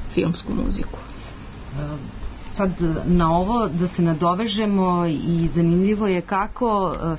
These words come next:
Speaker 2: se recimo filmska muzika tretira na Fakultetu muzičke umetnosti i, e, koliko je ona značajna i koliko se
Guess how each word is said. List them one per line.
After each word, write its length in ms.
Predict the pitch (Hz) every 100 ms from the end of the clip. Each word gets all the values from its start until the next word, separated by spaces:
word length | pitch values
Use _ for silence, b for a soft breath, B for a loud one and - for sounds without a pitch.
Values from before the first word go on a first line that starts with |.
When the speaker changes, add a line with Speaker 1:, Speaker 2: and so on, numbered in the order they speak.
| -
Speaker 2:
se 100 | 170
recimo 440 | 170 170 202 185
filmska 420 | 170 190 190 -
muzika 500 | 175 175 170 - 185
tretira 520 | 165 175 165 190 180 165
na 420 | 160 156 151 151
Fakultetu 640 | - 165 165 156 160 160 170
muzičke 720 | 156 143 151 151 160 - -
umetnosti 680 | 147 151 160 175 175 - 196 196 - B B B B B -
i, 520 | 185 180 175 175 165 -
e, 240 | 170 165 -
koliko 400 | 175 175 180 214
je 120 | 185
ona 200 | 185 190
značajna 600 | 170 180 196 - 190 180
i 60 | 170
koliko 360 | 185 175 180
se 400 | 208 202 180 170